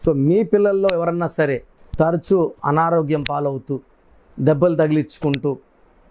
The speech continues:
చదువులో సరిగా రాణించకుండా ఉంటే, పిల్లల పేరులో ఉన్న వైబ్రేషన్స్ date of బర్త్కి మ్యాచ్ కానట్టు.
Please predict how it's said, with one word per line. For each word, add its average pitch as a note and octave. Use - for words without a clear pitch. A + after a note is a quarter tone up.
చదువులో F#3
సరిగా E3
రాణించకుండా D#3
ఉంటే, C3+
పిల్లల A#3+
పేరులో G3
ఉన్న F#3
వైబ్రేషన్స్ F3+
date E3+
of -
బర్త్కి D#3+
మ్యాచ్ D3+
కానట్టు. D3+